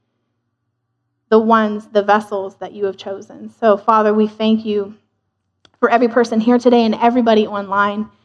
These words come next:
We just bless them, and we thank you, God, for your word.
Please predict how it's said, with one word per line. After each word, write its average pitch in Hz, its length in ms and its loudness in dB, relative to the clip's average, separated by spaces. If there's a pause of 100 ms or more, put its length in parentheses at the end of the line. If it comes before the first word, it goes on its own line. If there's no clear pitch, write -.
(280)
We 233 140 2
just 226 240 -2
bless 214 360 0
them, 214 380 -6 (380)
and 220 80 -4
we 214 80 0
thank 226 380 0
you, 214 80 -8
God, 214 420 -4 (100)
for 226 60 -8
your 196 180 -4
word. 240 520 2